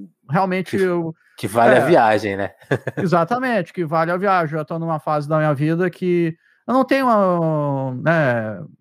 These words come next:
Speaker 1: meta de voltar a dois mil e seiscentos ou de lutar contra o Sup, o Fir, o Crico.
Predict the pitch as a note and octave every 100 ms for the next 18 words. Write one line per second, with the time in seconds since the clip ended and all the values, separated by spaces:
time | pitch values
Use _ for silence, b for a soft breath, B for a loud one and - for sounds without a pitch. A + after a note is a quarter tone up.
0 | - C#3 E3 G3 G3 - D3 C3+ D3+ D3
1 | C#3 C3 A#2+ F3+ D#3+ F#3 G3+ G3 E3 E3+
2 | D3+ E3+ - D#3+ - E3 E3+ E3+ - A2+
3 | E3 G3+ F3 C3+ D3+ D#3 - D3+ E3 D#3+
4 | D#3 D3 C#3 - D#3+ E3+ D#3+ C#3+ B2 -
5 | D#3+ F3 C#3+ B2 - D3+ F3+ D#3 - A#2+